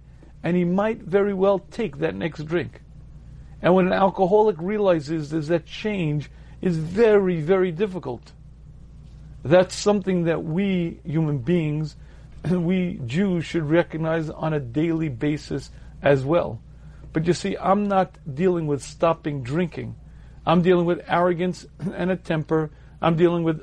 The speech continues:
<clears throat> jealousy and laziness. I'm dealing with generosity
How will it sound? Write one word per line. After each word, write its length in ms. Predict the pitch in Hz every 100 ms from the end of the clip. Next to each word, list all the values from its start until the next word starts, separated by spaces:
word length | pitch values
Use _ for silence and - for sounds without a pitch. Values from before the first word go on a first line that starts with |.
| -
<clears throat> 140 | 180 143
jealousy 680 | 180 180 170 185 180 175 - - -
and 200 | 185 185
laziness. 560 | 170 156 165 160 151 - - - -
I'm 160 | 180
dealing 260 | 160 185 175
with 180 | 165 127
generosity 880 | 175 170 170 170 165 180 175 175